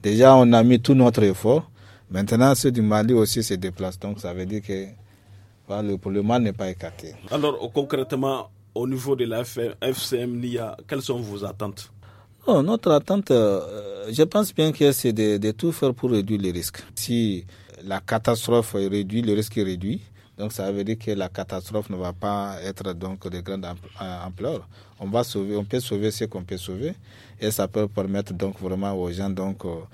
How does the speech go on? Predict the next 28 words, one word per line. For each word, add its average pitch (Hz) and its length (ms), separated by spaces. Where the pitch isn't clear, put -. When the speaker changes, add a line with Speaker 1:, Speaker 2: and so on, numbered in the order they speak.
Speaker 1:
avec 101 240
certaines - 380
stratégies, 92 600
et 82 460
peut 101 220
donc 98 400
joindre 95 260
le, 87 180
le, 85 240
le 85 120
deux 101 180
bouts. 101 280
Là, 98 200
on 95 40
ne 92 60
va 90 140
pas 101 180
donc 98 260
aller 92 260
vers, 95 240
euh, 87 80
la 87 120
famine 101 340
généralisée 90 760
ou 92 160
bien 92 200
l'insécurité 87 600
alimentaire. 82 580